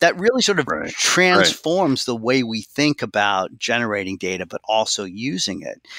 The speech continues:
Speaker 1: And for somebody like me who likes to deal with ever larger quantities of data, it gives us the opportunity to ask and hopefully answer much more meaningful, complex questions.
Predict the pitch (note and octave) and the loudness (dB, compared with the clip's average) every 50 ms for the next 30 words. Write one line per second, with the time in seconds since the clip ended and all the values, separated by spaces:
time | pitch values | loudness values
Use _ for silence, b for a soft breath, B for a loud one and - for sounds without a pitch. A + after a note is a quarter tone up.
0 | B B B B B B B C3+ C#3 C#3 C#3 C#3 C3+ C3+ - - - - D3+ - | B B B B B B B 2 2 2 2 2 0 -2 -4 -6 -6 -4 -2 0
1 | - F#3 F#3 E3+ D#3+ C3 C3 A#2+ - - F3+ G3 E3+ C3 C3 A2+ G#2+ A2+ G#2+ - | 2 2 2 2 4 2 2 2 2 0 2 2 2 0 -2 -2 0 0 0 0
2 | - - - G#2+ G2+ - B2 B2 B2 A#2 A2+ G#2+ - - _ - G#2+ F#2 A#2+ A2+ | -2 -4 -6 -6 -4 0 2 2 2 2 0 0 -2 -4 _ -2 0 0 0 0
3 | G#2 G#2+ A2 A2+ A2+ G2+ - G#2+ G2 _ - - A2 G2+ G2 G2+ G2 E2+ - - | 0 0 2 2 2 0 -2 -8 -10 _ -6 -2 -2 -2 -2 -2 -4 -6 -6 -10
4 | E2 - - F3 F#3 F#3 C#3 F2+ C#2+ - - B B B B B B B B - | -10 -6 -4 -2 0 0 2 2 0 0 -2 B B B B B B B B -2
5 | C3+ A#2 - A#2+ G#2+ - - D#3+ F3 F3 E3 - C#3+ C3+ - - B2+ B2 A#2 A2+ | -2 -2 -4 -10 -8 -2 2 4 4 4 2 0 -2 -2 -2 -2 -2 0 0 0
6 | G#2 - - - - - E3 D#3+ C#3 A#2 G2+ G#2 G2+ - - - - _ - A#2 | -2 -4 -6 -10 -6 -2 0 0 0 0 0 -4 -6 -8 -8 -12 -8 _ 0 0
7 | A2+ G#2+ G#2+ G#2 G2 - - - - - _ _ _ _ _ _ - A#2+ A2+ - | 2 2 0 0 -2 -2 -4 -6 -8 -14 _ _ _ _ _ _ -6 -6 -4 0
8 | - E3 F#3+ G3 - - A#2+ B2 - - - A#2 A#2+ C3 C#3 C#3+ D3+ - - - | 0 0 0 0 -2 -6 -4 -4 -4 -6 -6 -4 -2 0 0 0 0 -2 -2 -2
9 | F2+ E2 E2 - B B B B B B B - G#2+ A2+ A#2 B2 C3 C#3 - - | -4 -6 -6 -8 B B B B B B B -6 -2 0 2 4 4 2 2 0
10 | - - - B2 A#2+ A2+ A2+ A2 A2 G2+ G2 G2+ - - A#2+ A2+ A#2 A#2+ A#2+ A#2+ | -4 -2 -2 -2 0 0 0 2 2 2 0 -2 -4 -6 -6 -2 0 0 2 0
11 | A#2 - - G#2 F#2+ - - - G#2+ G#2 G2 F2 - - G#2+ - - - - - | 0 -2 -4 -6 -6 -6 -4 -2 0 0 0 -2 -4 -4 -4 -4 -2 -4 -10 -8
12 | _ F2+ F#2+ F#2 - - - - - A1 - - - - - | _ -6 -4 -4 -4 -6 -8 -10 -14 -14 -14 -12 -12 -12 -12